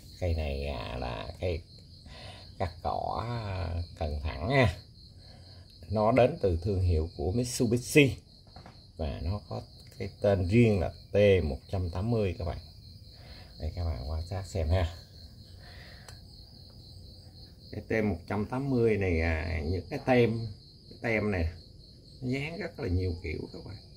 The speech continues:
Có khi nó dán Maruyama, có khi nó dán Tiger, nhưng mà nhìn chung thì cái máy nó phải là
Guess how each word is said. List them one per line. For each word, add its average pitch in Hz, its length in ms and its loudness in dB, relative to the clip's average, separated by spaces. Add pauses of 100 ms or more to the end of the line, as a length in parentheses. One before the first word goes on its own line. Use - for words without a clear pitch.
Có 131 120 -10
khi 127 200 -2
nó 120 80 -2
dán 139 360 -6
Maruyama, 117 760 -2 (880)
có 123 140 -6
khi 123 240 2
nó 120 120 2
dán 131 300 -2 (100)
Tiger, 107 460 2 (260)
nhưng 113 280 0
mà 87 320 0 (540)
nhìn 104 260 2
chung 120 320 0
thì 101 160 -2
cái 110 100 -8
máy 127 360 -4
nó 156 200 -8
phải 101 240 -6
là 85 280 0